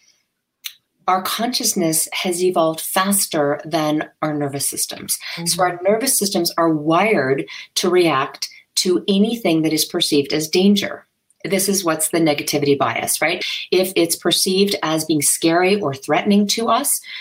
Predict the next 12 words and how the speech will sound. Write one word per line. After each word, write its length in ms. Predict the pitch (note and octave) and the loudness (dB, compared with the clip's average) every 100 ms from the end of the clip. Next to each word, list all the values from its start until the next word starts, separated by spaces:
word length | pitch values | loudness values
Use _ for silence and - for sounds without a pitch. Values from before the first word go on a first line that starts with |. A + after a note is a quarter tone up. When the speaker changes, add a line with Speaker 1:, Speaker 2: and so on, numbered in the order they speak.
| - | -8
Speaker 1:
to 160 | - F3+ | 0 2
our 140 | E3+ | 4
lives, 380 | G3+ C#3 B2+ D3 - | 4 2 0 -2 -2
to 180 | G3+ | -2
our 100 | D3+ | 0
survival, 720 | C#3+ G#3 F#3+ C3 B2 C#3 D#3+ - - - | -2 -2 0 0 2 2 0 -6 -16 0
we 160 | F3 E3+ | 4 6
will 240 | E3+ E3+ | 4 2
either 320 | D#3+ D#3 D3+ | 0 0 0
go 140 | D3 C#3 | 2 2
into 160 | C#3 | 0
fight 400 | C#3 D#3 G#3+ - | -2 -2 -2 -2